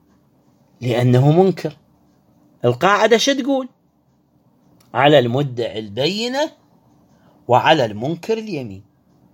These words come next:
هو هنا أنا منكر، فنقول له: "عليك الي-، اليمين بالشرط المتقدم". من يقول لنا شنو الشرط المتقدم؟ متقدم بالمسألة اللي فوقها، اللي هو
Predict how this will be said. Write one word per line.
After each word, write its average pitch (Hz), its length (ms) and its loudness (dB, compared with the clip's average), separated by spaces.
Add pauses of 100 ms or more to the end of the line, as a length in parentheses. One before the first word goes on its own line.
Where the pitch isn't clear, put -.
(1200)
هو 160 240 8
هنا 214 280 4
أنا 233 100 -2
منكر، 247 340 -4
فنقول 139 400 -8
له: 143 60 -6
"عليك 180 380 -10
الي-، - 140 -16 (180)
اليمين 82 380 -14 (1200)
بالشرط 165 520 2
المتقدم". 131 760 -2 (1500)
من 185 180 6
يقول 277 240 6
لنا 277 180 0
شنو 269 220 0
الشرط 254 340 -2
المتقدم؟ 233 760 -2 (580)
متقدم 180 640 0
بالمسألة 139 540 -4
اللي 170 180 -8
فوقها، 127 440 -8
اللي 147 140 -6
هو 120 220 -6